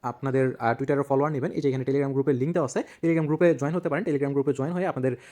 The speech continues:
আহ, Twitter-এর লিঙ্কটা শেয়ার করবেন, একজন আরেকজনকে ফলো করে দিলে আশা করি ইজিলি আপনাদের যেই ফলোয়ারটা, ফলোয়ারটা, ফলোয়ারগুলো আপনারা এই Telegram গ্রুপ থেকে নিতে পারবেন। তো এখন হচ্ছে আমরা নিউ একটা ট্যাব নিব, নিউ একটা ট্যাব নিয়ে যেই দ্বিতীয় সোয়াইপ লিঙ্কটা আছে, সোয়াইপ লিঙ্কটা হচ্ছে এখানে পেস্ট করে দেবো।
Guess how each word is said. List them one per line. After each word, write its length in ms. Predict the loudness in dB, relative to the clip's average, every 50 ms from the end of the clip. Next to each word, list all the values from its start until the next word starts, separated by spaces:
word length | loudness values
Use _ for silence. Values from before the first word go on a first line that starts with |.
| -16 _
আহ, 60 | -6 -6
Twitter-এর 540 | -2 2 2 4 6 6 4 4 2 -2 -2
লিঙ্কটা 260 | -2 0 0 0 -2
শেয়ার 220 | -2 0 -2 0 0
করবেন, 220 | 0 -2 -2 -2 -2
একজন 220 | -2 -4 -2 -2 -2
আরেকজনকে 360 | -2 -2 -2 -4 -4 -4 -2
ফলো 200 | 0 0 0 0
করে 160 | 0 0 -2
দিলে 140 | 0 -2 -2
আশা 160 | -4 -4 -4
করি 120 | -6 -6 -4
ইজিলি 340 | -6 -6 -6 -4 -4 -4
আপনাদের 320 | -4 -4 -4 -2 0 0 -2 -2 -8 -18 -16 -2
যেই 160 | 2 2 2
ফলোয়ারটা, 380 | 4 4 4 2 2 2 0 -2
ফলোয়ারটা, 340 | 0 0 -2 -2 -4 -6 -8
ফলোয়ারগুলো 560 | -6 -4 -2 0 0 0 0 0 0 -2 -2
আপনারা 400 | -4 -4 -2 0 0 0 0 -2 -6 -4 -4
এই 100 | -2 0
Telegram 380 | 2 0 2 2 0 -2 -2
গ্রুপ 180 | 0 0 0 0
থেকে 240 | 0 -2 -4 -2 -4
নিতে 200 | -2 -2 0 0
পারবেন। 240 | 0 0 0 -4 -8 -10 -6 _
তো 60 | -2
এখন 100 | 0 0
হচ্ছে 240 | 0 0 0 0 0
আমরা 460 | 0 -2 0 2 4 4 4 2 0 -4
নিউ 120 | -4 -4
একটা 140 | -2 -2 -2
ট্যাব 140 | -4 -4 -4 -4
নিব, 160 | -4 -4 -4
নিউ 160 | -4 -4 -4
একটা 160 | -4 -4 -4
ট্যাব 180 | -4 -4 -6 -4
নিয়ে 140 | -4 -6 -4
যেই 240 | -2 -2 -2 -2 -2
দ্বিতীয় 280 | -4 -4 -4 -4 -6
সোয়াইপ 260 | -2 -2 -2 -2 0
লিঙ্কটা 200 | -2 -4 -2 -4
আছে, 180 | -4 -4 -6 -4
সোয়াইপ 220 | -2 -2 -2 -2
লিঙ্কটা 180 | -4 -6 -6 -8
হচ্ছে 140 | -6 -6 -6
এখানে 440 | -8 -8 -12 -16 -10 -8 -6 -4 -2
পেস্ট 180 | -4 -4 -2
করে 160 | -4 -4 -2
দেবো। 200 | -2 -4 -6 -8